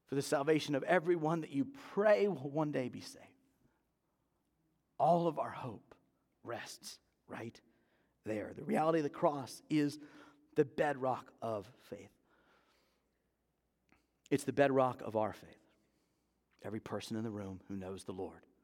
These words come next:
who's in right relationship with God, is in right relationship with God because of this, what John shared. It was the bedrock of faith for every saint that's gone before.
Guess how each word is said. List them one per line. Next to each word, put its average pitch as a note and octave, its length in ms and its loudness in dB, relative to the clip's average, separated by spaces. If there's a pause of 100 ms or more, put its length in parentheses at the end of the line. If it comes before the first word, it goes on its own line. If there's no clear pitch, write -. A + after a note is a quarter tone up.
(1400)
who's A2 160 -8
in F#2+ 100 -6
right A#2 200 0
relationship A#2+ 520 0
with G2 140 -10
God, F#2 300 -16 (400)
is G#2 200 -4
in A2 140 -4
right A2 180 -2
relationship G#2 540 -10
with G2 120 -14
God E2+ 260 -18 (1160)
because A2+ 240 -6
of B2 80 -4
this, - 280 -8 (1200)
what A#2 160 -2
John F#2 240 -8
shared. F2+ 180 -14 (2750)
It C#3+ 140 0
was A#2 140 -6
the A#2 80 -8
bedrock B2 400 4
of A#2+ 60 -10
faith C3 340 0
for - 160 -12
every B2 220 2
saint B2 300 -2
that's G#2+ 140 -10
gone G#2 200 -4
before. - 280 -18